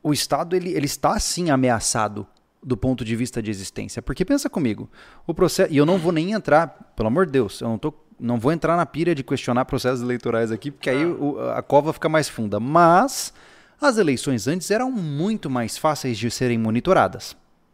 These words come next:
Speaker 1: para não utilizar outro sinônimo, certo? Ah, por quê? Porque você tinha os meios de mídia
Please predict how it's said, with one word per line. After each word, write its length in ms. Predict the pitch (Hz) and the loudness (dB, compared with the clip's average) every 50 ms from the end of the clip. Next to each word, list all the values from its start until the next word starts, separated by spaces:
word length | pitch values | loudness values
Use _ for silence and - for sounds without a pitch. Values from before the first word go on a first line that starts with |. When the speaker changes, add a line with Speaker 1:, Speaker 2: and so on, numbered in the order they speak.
| _ _ _ | _ _ _
Speaker 1:
para 160 | 120 113 117 | 0 2 2
não 220 | 120 127 131 131 | 4 4 4 2
utilizar 380 | 127 - - 139 127 117 127 127 | 2 0 0 0 2 4 4 2
outro 180 | 135 - 208 | 2 -2 -4
sinônimo, 460 | 190 - 240 170 113 98 98 95 - - _ _ | -4 -4 -2 -2 -2 -4 -4 -8 -12 -18 _ _
certo? 400 | - - 170 202 208 - - - - - - - - - - - - _ _ | 0 2 4 4 4 0 -6 -16 -20 -20 -20 -20 -20 -20 -20 -20 -20 _ _
Ah, 480 | 147 143 143 147 143 139 135 131 135 - - - _ | 4 6 8 8 8 8 6 4 2 -2 -8 -8 _
por 120 | 220 233 | -2 -2
quê? 180 | 196 - 147 117 | 0 0 0 0
Porque 280 | - - 165 143 156 143 | 0 -2 -2 0 0 0
você 140 | 131 - | 0 0
tinha 100 | - 151 | -2 -4
os 80 | 143 110 | -4 -2
meios 200 | 107 110 113 117 | -2 -2 -2 0
de 80 | - 226 | 0 2
mídia 360 | 240 240 254 - 294 294 | 2 2 4 2 0 -2